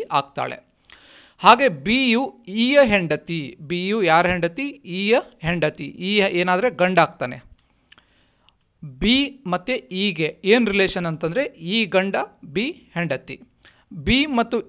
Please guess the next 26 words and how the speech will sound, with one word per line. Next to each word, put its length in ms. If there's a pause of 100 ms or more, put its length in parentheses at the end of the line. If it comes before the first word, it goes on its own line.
(140)
ಎಗೆ 360
ಏನ್ 200
ರಿಲೇಷನ್ 420
ಅಂತಂದ್ರೆ 480 (220)
ಎ 100 (140)
ತಂಗಿ, 380 (260)
ಬಿ 160 (220)
ಅಕ್ಕ. 220 (600)
ಬಿ 240 (100)
ಮತ್ತು 280 (100)
ಡಿಗೆ 400
ಏನ್ 180
ರಿಲೇಷನ್ 380
ಅಂತಂದ್ರೆ 360 (300)
ಬಿ 180 (680)
ಮಗಳು, 440 (480)
ಡಿ 220 (320)
ತಾಯಿ. 260 (400)
ಅರ್ಥ 180
ಮಾಡ್ಕೊಳ್ಳಿ. 480 (140)
ಇವಾಗ 280
ಪ್ರಶ್ನೆ 360
ಏನ್ 140
ಕೇಳಿದ್ದಾರೆ 460
ಅಂದ್ರೆ 240 (720)
ಎ 100